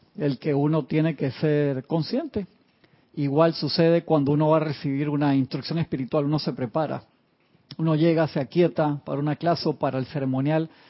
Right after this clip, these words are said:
Es esencial, y los maestros te lo dicen siempre. Dice, si tú no te aquietas antes de ir a un ceremonial o antes de,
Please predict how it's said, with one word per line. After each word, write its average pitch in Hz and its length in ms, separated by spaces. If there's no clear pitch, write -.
Es 160 260
esencial, 175 380
y 151 60
los 135 140
maestros 156 340
te 156 100
lo 135 120
dicen 156 240
siempre. 143 420
Dice, 123 200
si 139 160
tú 202 300
no 160 160
te 175 80
aquietas 175 460
antes 151 360
de 123 100
ir 131 100
a 147 40
un 151 60
ceremonial 139 560
o 127 140
antes 143 260
de, 127 300